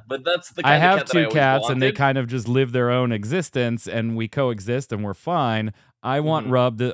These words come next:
Speaker 2: one that's gonna rub that shit up in my
Speaker 1: Exactly.
Speaker 2: face. <laughs>
Speaker 1: Exactly.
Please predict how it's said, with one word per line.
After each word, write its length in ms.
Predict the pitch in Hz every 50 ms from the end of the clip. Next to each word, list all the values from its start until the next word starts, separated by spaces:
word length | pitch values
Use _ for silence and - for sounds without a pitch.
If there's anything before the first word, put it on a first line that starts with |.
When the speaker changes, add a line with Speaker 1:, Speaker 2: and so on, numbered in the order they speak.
| - 113
Speaker 2:
one 160 | 123 123 120
that's 140 | 120 110 -
gonna 180 | - 123 110 104
rub 220 | 104 120 120 117
that 160 | 120 127 113 107
shit 220 | - - 123 110
up 160 | 110 107 -
in 80 | 107 104
my 120 | 104 98
Speaker 1:
Exactly. 200 | 98 117 117 147 131 98 82
Speaker 2:
face. 200 | 80 - - 123 - _
<laughs> 40 | _ _ _ _ _ _ _
Speaker 1:
Exactly. 460 | 104 107 110 104 104 104 - 98 87